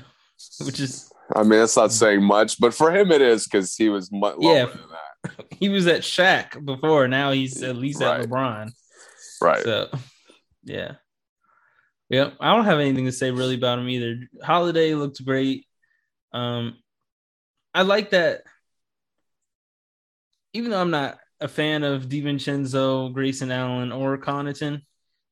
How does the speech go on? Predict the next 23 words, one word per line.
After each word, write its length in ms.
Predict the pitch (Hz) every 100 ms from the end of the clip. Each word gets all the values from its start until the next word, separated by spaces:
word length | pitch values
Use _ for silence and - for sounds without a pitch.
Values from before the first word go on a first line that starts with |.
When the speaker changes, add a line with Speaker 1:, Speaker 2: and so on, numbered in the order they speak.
| -
Speaker 1:
I 100 | 147
do 240 | 143 190
like 300 | 180 151 151
that 240 | 147 135 131
they 320 | 139 139 135
provide, 580 | 135 127 127 123 123 117
like, 180 | 117 -
the 80 | 117
same 500 | - 135 131 127 120
level 480 | 123 131 135 135
of 240 | 123 123 123
threat 320 | 127 135 - _
for 160 | - 143
them, 300 | 147 165 160 _ _ _
like, 200 | 131 131
in 80 | 123
a 60 |
positive 480 | 120 143 139 131 131
way 220 | 131 135
for 220 | 135 139 131
the 120 | 127
Bucks. 500 | 131 139 - - - _ _ _ _ _ _ _ _
Um, 380 | 131 131 120 110